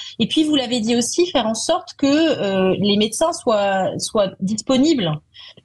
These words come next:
euh, parce qu'il y a la loi et puis après il y a l'application de la loi, et s'assurer qu'on a en France des conditions sanitaires qui permettent aussi ces avortements,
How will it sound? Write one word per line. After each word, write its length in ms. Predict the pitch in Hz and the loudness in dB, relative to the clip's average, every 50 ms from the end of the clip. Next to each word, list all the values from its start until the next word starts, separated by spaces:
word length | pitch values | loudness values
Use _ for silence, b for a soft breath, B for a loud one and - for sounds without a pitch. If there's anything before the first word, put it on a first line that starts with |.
| _ - | _ 0
euh, 340 | 175 180 175 170 170 170 170 170 - | 2 2 4 4 4 2 2 0 0
parce 220 | 208 196 - - | -2 -4 -4 -4
qu'il 260 | - 233 220 214 190 | -2 0 0 2 2
y 60 | 196 208 | 2 0
a 120 | 190 190 | 0 0
la 140 | 185 180 185 | -2 -2 -2
loi 300 | 196 214 254 294 339 349 | 0 0 0 0 0 0
et 60 | 285 | -2
puis 160 | - - 202 190 | -4 -2 -4 -4
après 160 | 190 - 311 | -2 0 0
il 60 | 277 | 0
y 20 | 226 | 2
a 40 | 196 | 0
l'application 600 | 214 226 - - 294 - 285 277 - - 294 285 | -2 -4 -4 -6 -4 -2 -2 -2 -2 -2 -2 -2
de 60 | 262 | 0
la 80 | 240 | 0
loi, 160 | 226 214 208 196 | 0 0 0 0
et 20 | |
s'assurer 480 | 185 - 202 190 - - 226 285 320 311 | 0 -2 -4 -4 -2 0 0 0 0 0
qu'on 160 | - 240 226 | -2 -2 0
a 60 | 202 | 0
en 100 | 190 196 | 0 -2
France 320 | 196 - - 277 311 294 | -4 -4 -2 -2 0 0
des 140 | 240 214 - | 0 -2 0
conditions 380 | - 202 196 196 185 - 208 190 | 0 -2 0 0 -2 -2 -4 -2
sanitaires 500 | - 262 226 220 226 220 - 311 320 320 | 0 2 2 2 2 0 0 -2 -2 -2
qui 140 | - 214 - | -4 -8 -4
permettent 600 | - 247 247 247 277 370 370 - - - - _ _ - _ _ _ - | -2 -2 0 2 2 0 0 -4 -6 -12 -18 _ _ -20 _ _ _ 0
aussi 320 | 226 220 - - - 302 | 0 0 0 2 0 0
ces 220 | 294 - 226 190 208 | 2 2 0 0 2
avortements, 600 | 185 190 202 - 233 214 202 196 202 220 269 277 | 0 0 2 2 2 0 0 0 0 0 -2 -4